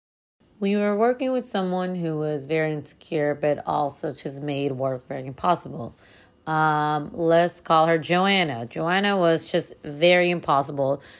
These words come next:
to work with because it was something through insecurity. And John said, "Oh, it's easy to work with her. It's a little frustrating,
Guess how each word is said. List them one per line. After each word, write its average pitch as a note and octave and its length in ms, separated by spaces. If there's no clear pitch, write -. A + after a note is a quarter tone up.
to E3 100
work D#3+ 240
with C3+ 220
because F3 420
it E3+ 240
was E3 200
something E3+ 360
through D#3+ 220
insecurity. E3 960
And G3 640
John G3 480
said, C#3 640
"Oh, F3+ 300
it's - 400
easy B3 400
to A#3+ 140
work G3+ 300
with G3 140
her. F#3 80
It's E3+ 160
a G#3+ 40
little A3 200
frustrating, E3+ 880